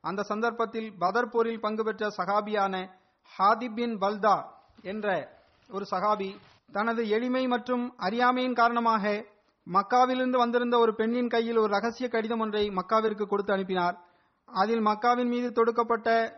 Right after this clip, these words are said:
தொடு-, அதில் மக்காவின் மீது தொடுக்கப்பட இருந்த தாக்குதலுக்கான ஆயத்தங்களை பற்றியான செய்தி இருந்தது. அந்த பெண்மணி அந்த கடிதத்தை பெற்றுக்கொண்டு சென்றாள். அல்லாஹ் ஹஜ்ரத் நபியல் நாயகம் ஸல்லல்லாஹு அலைஹி வஸல்லம் அவர்களுக்கு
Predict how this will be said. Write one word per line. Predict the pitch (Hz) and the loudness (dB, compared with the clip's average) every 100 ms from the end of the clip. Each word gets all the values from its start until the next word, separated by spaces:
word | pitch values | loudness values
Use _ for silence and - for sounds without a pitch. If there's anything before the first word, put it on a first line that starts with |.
| - | -4
தொடு-, | 220 240 | -2 -2
அதில் | 196 226 220 | -4 -2 -2
மக்காவின் | 214 240 247 247 | 0 2 2 2
மீது | 247 247 | -2 0
தொடுக்கப்பட | 226 226 240 233 233 | 0 0 0 2 2
இருந்த | 226 220 220 220 | 2 0 -2 0
தாக்குதலுக்கான | 214 220 240 233 220 220 220 208 | 2 2 2 -2 0 0 2 4
ஆயத்தங்களை | 196 233 233 240 233 | 4 2 0 -2 0
பற்றியான | 220 214 214 208 | -2 -2 -2 -4
செய்தி | 202 202 220 214 | -2 -4 -2 -2
இருந்தது. | 202 190 180 175 - _ - | -2 -2 -4 -6 -10 _ -4
அந்த | 175 185 | 0 2
பெண்மணி | 170 185 214 220 214 226 | 2 2 2 2 0 -2
அந்த | - 202 | -4 -2
கடிதத்தை | 196 180 202 220 220 208 | 0 0 2 2 2 0
பெற்றுக்கொண்டு | 202 196 214 214 208 202 | 0 -2 0 2 2 0
சென்றாள். | 185 170 131 - _ _ _ _ 143 | 2 2 0 -4 _ _ _ _ -2
அல்லாஹ் | 175 226 226 220 | 4 6 6 6
ஹஜ்ரத் | 196 208 214 | 0 0 0
நபியல் | 196 220 | 2 2
நாயகம் | 220 226 214 220 | 4 4 2 0
ஸல்லல்லாஹு | 214 214 214 220 214 208 | -2 -2 2 4 4 2
அலைஹி | 208 202 | 0 0
வஸல்லம் | 214 | 0
அவர்களுக்கு | 208 202 208 202 190 147 | 2 2 2 0 0 -4